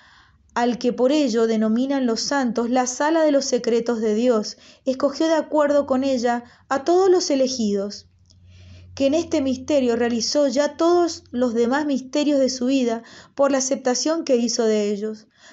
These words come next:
Por eso, al entrar en el mundo, dice él: "Aquí estoy yo para realizar tu designio". Que este misterio es, por consiguiente,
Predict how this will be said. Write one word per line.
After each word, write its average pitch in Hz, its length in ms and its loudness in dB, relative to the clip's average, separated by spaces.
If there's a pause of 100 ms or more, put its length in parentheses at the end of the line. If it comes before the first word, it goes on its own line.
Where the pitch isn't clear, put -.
(120)
Por 208 200 0
eso, 254 300 2
al 226 120 0
entrar 226 560 0
en 220 120 0
el 220 120 0
mundo, 240 480 2
dice 233 480 2
él: 214 300 -4
"Aquí 233 340 0
estoy 302 320 0
yo 339 300 0
para 240 420 0
realizar 233 720 -2
tu 262 100 -4
designio". 196 720 -4 (1120)
Que 208 240 0
este 247 240 -2
misterio 226 560 0
es, 226 80 -2
por 247 220 -2
consiguiente, 226 880 -2